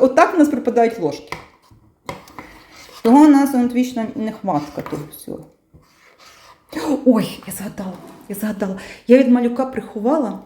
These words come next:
я вам зараз щось покажу. Ну, то таке, то вам не дуже цікаво, то дитяче якесь яєчко чергове, а тут прикраси, ну, безподобні.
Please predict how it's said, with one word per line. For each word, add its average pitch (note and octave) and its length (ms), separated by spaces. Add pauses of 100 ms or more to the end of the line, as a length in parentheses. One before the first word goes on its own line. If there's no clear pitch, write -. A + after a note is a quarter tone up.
(100)
я A#3+ 60
вам A#3 100
зараз A3+ 200
щось - 120
покажу. - 460 (1500)
Ну, E4 60
то E4+ 100
таке, C#4 400
то C#4 140
вам B3 320
не A#3+ 260
дуже B3 280
цікаво, C#4+ 460
то A#3+ 300
дитяче A#3+ 600 (580)
якесь A#3 340
яєчко B3+ 480
чергове, A3 540
а G3+ 40
тут - 180
прикраси, G#3+ 600
ну, A#3 80
безподобні. G#3+ 680